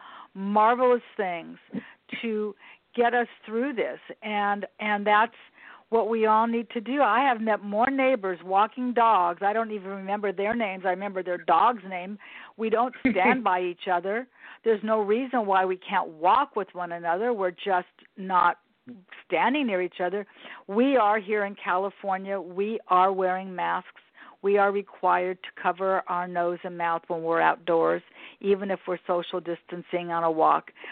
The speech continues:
Speaker 1: or even if we're walking alone. So we're all doing our part. But what I'm curious to know about, Steve, is for families like yours where there are children, you have a twelve-year-old,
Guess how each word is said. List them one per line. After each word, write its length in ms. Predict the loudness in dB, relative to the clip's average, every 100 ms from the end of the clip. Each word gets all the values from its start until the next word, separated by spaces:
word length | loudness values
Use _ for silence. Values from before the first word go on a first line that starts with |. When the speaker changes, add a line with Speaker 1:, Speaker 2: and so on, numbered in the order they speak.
| -6
Speaker 1:
or 100 | 0
even 260 | 2 2 0
if 100 | -6 -2
we're 120 | 2
walking 420 | 4 2 0 -12
alone. 420 | -8 -6 -6 -8 -14 _ -20 _
So 120 | 0
we're 160 | 4 4
all 160 | 6 4
doing 320 | -2 -6 -4
our 160 | -4
part. 500 | -6 -8 0 0 0 -8 -20 -20 -20 _
But 80 | -2
what 160 | -2 -6 _ 0
I'm 280 | 2 2 0 -4
curious 300 | -2 -2 -4 -10
to 60 |
know 220 | -4 0
about, 380 | 0 2 2 0 -4 -8
Steve, 380 | -4 -2 -2 -6 _ -20 -20 -20 _
is 160 | -2 -2 0
for 160 | -2 0
families 440 | 2 2 2 -2 2
like 220 | 2 2
yours 420 | 0 2 2 0 -4
where 160 | -2 0
there 260 | 2 2
are 240 | 4 4 2 -4
children, 260 | -4 -4 -4
you 60 |
have 160 | -4 -4
a 60 | -6 -12 -2
twelve-year-old, 720 | 2 2 0 -4 -4 -6 -8